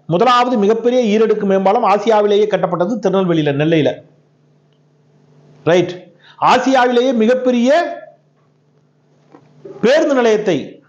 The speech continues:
கட்டியது கலைஞர், எங்க? கோயம்பேட்டுல. ஆசியாவிலேயே மிகப்பெரிய நூலகம். இப்படி பல பெருமைகளை சொல்லிட்டு போலாம், எல்லாம் திமுக செஞ்சது. அதே மாதிரி அந்த வரிசையில இன்றைக்கு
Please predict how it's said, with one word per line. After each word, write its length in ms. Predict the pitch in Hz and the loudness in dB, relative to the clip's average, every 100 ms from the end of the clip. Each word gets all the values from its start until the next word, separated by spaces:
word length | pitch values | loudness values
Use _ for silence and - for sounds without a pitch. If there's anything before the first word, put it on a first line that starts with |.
| _ _ _ | _ _ _
கட்டியது 400 | 240 226 226 240 | -2 0 0 0
கலைஞர், 400 | 202 185 160 156 | 0 2 0 -2
எங்க? 440 | 175 185 185 190 - | 0 2 0 -2 0
கோயம்பேட்டுல. 560 | 185 185 - - 131 - - _ _ _ _ _ _ _ - | 0 2 -2 0 -4 -4 -18 _ _ _ _ _ _ _ -2
ஆசியாவிலேயே 580 | 233 233 254 240 247 | 0 2 0 2 0
மிகப்பெரிய 460 | 240 214 226 226 226 | 0 0 0 0 0
நூலகம். 480 | 190 208 185 170 165 | 0 0 0 -2 -2
இப்படி 320 | 202 220 381 | -4 0 0
பல 340 | 381 - 294 | 0 0 2
பெருமைகளை 460 | 302 269 302 320 294 | 2 0 2 2 2
சொல்லிட்டு 300 | 247 233 208 | 0 0 0
போலாம், 160 | 190 190 | 0 2
எல்லாம் 300 | 269 262 208 | 0 0 -2
திமுக 240 | 233 226 | 0 0
செஞ்சது. 400 | 208 175 156 143 | 0 0 -2 -4
அதே 280 | - 190 285 | -2 0 2
மாதிரி 280 | 285 254 311 | 2 2 2
அந்த 220 | 247 269 | 0 2
வரிசையில 260 | 262 240 277 | 0 0 0
இன்றைக்கு 640 | 254 226 226 294 349 - | 0 0 0 -2 -2 -6